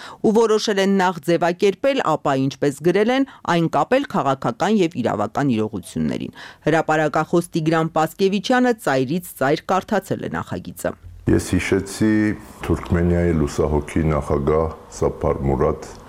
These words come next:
Speaker 2: Նիազով Թուրքմենբաշիի Ռուհնամա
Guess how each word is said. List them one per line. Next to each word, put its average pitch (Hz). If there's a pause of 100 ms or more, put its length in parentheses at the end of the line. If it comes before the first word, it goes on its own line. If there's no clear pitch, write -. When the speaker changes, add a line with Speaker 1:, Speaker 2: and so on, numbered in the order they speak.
(240)
Speaker 2:
Նիազով 71 (100)
Թուրքմենբաշիի 65 (840)
Ռուհնամա 71